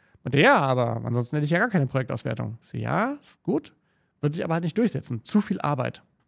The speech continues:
Ich so, „Ja, kann sein.“ Und ein halbes Jahr später, ich glaub, da warst du auch schon im Unternehmen, haben alle Projektmanager in Excel- oder Google-Tabellen diese Projektauswertung zusammengeklickt.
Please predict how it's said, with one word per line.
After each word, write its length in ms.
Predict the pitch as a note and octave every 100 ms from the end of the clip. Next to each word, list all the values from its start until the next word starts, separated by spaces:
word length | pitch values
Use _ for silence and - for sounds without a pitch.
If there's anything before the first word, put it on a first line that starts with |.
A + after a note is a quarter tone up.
| _
Ich 120 | C3+
so, 60 | C3
„Ja, 440 | C#3+ C#3 C#3 C3 -
kann 220 | - C#3+
sein.“ 420 | - A#2+ A#2 G#2+ - _ _ _
Und 360 | - C#3 C3+ - - C3+
ein 160 | A#2+
halbes 260 | G#3 C4+ -
Jahr 120 | F#3+
später, 520 | - A3 D3 F#3+ D4 - _ _ -
ich 100 | -
glaub, 160 | C#3
da 100 | B2
warst 180 | A#2 -
du 100 | E3
auch 80 | E3
schon 140 | F3
im 80 | D3+
Unternehmen, 500 | D3 C3+ D#3+ E3+ B3+ - _ _
haben 180 | D3 -
alle 200 | C#3 A#3
Projektmanager 840 | - D3 B2 - C#3+ F#3 G#3+ C#4 C#4+ _ _
in 420 | F#3 A#3+ C4 - - _ -
Excel- 340 | - - C3
oder 360 | A#2+ A#2+ B2 B2
Google-Tabellen 880 | F#3 G3 D3+ B2+ A#2+ B2+ E3+ A#3+ A3+ _ -
diese 240 | C3+ D3+ G3
Projektauswertung 640 | - A3 A#3 - C3 B2+
zusammengeklickt. 680 | A#2 D#3+ D#3 A#2+ B2+ -